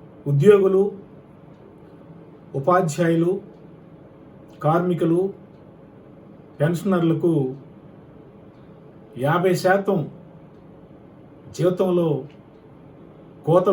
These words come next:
విధించటం అనేటటువంటిది చాలా దారుణమైనటువంటి విషయం. సాధారణంగా మన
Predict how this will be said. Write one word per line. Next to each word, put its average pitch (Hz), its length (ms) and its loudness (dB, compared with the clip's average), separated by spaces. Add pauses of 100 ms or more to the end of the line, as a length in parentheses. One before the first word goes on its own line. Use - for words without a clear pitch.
విధించటం 180 500 -2
అనేటటువంటిది 147 720 -2 (1800)
చాలా 147 220 0 (100)
దారుణమైనటువంటి 147 800 0
విషయం. - 240 -16 (2500)
సాధారణంగా 202 680 2 (2500)
మన 143 100 -2